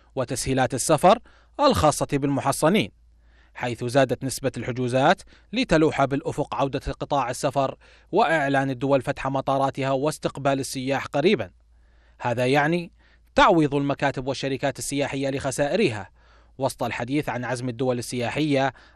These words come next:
المضي قدما بخطوات لتخفيف الإغلاق الاقتصادي والافتتاح التدريجي، لا سيما أن سوق السياحة والسفر في البلاد كان يواجه مصيرا غامضا نتيجة عدم معرفة إعلان تلك الدول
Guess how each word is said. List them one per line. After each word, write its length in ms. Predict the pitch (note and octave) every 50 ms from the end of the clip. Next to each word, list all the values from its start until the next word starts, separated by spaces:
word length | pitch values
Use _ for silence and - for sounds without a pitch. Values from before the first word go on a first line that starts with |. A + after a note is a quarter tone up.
| _ -
المضي 380 | C4+ A3+ F3 D#3 C3 C#3+ D3 C3+
قدما 380 | - D3+ C#3+ C#3+ C3+ C#3 C#3
بخطوات 580 | C#3 B2+ B2 - C#3 - C#3 C#3 C#3+ C#3 B2+ C#3
لتخفيف 640 | C3+ C3+ C3 - C#3+ - - - - G3 F3+ - E3+
الإغلاق 440 | D3+ - C3+ C3+ C#3 D3 C#3 -
الاقتصادي 760 | C#3+ C3 C3 - - C3+ - - C#3 C3+ C3+ C3+ C#3 C3+ - _
والافتتاح 720 | F3 G3+ G3+ - C#3+ - - - B2+ - D3+ C#3 A2+ -
التدريجي، 640 | - - - C#3+ B2 C#3+ C3+ C#3+ C#3+ D#3+ A3 B2 - - - _ _ _ _
لا 200 | G3 C4 A#3 D3+
سيما 400 | - - D3 C3+ B2+ B2+ C#3 C#3
أن 160 | C3+ C3 B2
سوق 180 | - D3 C#3+ -
السياحة 400 | B2+ A#2+ - C#3 C3+ C3 - D3+ - C3+
والسفر 440 | C3 C3 A#2+ - - A2+ C3+ B2+
في 80 | A#2 -
البلاد 460 | C3+ B2 B2 C#3 C3+ C3 C3 B2+ - - - - - - _ _ _ -
كان 200 | A#3+ A3 D#3 C#3
يواجه 440 | C3 B2+ B2+ C3+ C3 B2 B2 A2+
مصيرا 340 | B2 B2+ A#2+ - C3+ B2+ B2+
غامضا 580 | B2+ A#2+ B2 C3 C3 B2+ A#2+ A#2 B2 B2 B2 A#2+ - - - - _ _ _ -
نتيجة 500 | D3 E3 G#3 G3+ - - C3+ B2 C3 A#2+ -
عدم 380 | C3 A2+ B2 B2 B2+ B2+ C3 C3
معرفة 360 | B2+ A2+ B2 D3+ D3 G#3 F#3 - F3+
إعلان 360 | D3+ C#3 D3 D3+ D3 D3 C#3+
تلك 220 | - D3 C3 - -
الدول 420 | C3 C3 C#3 B2+ C3 C3 B2+ A#2+